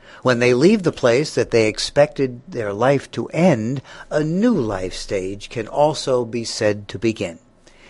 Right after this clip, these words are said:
In this case presentation from this issue's Psychotherapy Casebook, read how a psychotherapeutic intervention helped a seventy-year-old man who was admitted to a nursing home unit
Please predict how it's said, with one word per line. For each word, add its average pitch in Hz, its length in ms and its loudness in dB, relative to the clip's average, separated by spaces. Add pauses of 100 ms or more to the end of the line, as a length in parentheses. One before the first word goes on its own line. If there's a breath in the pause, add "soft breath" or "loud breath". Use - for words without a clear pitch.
(260 loud breath)
In 143 160 6
this 254 180 6
case 160 280 6
presentation 113 840 0
from 110 260 -4
this 139 220 0
issue's 117 600 -2 (200 loud breath)
Psychotherapy 117 960 0
Casebook, - 640 -4 (400 loud breath)
read 254 280 2
how 147 300 8
a 117 200 4
psychotherapeutic 120 1120 2
intervention 98 760 -4 (280 loud breath)
helped 220 340 -4
a - 60 -8
seventy-year-old 107 920 0
man 95 460 -6
who 113 160 -2
was 110 260 0
admitted 117 500 -2
to 135 160 2
a 120 40 2
nursing 127 380 -4
home 101 400 -8
unit 104 400 -6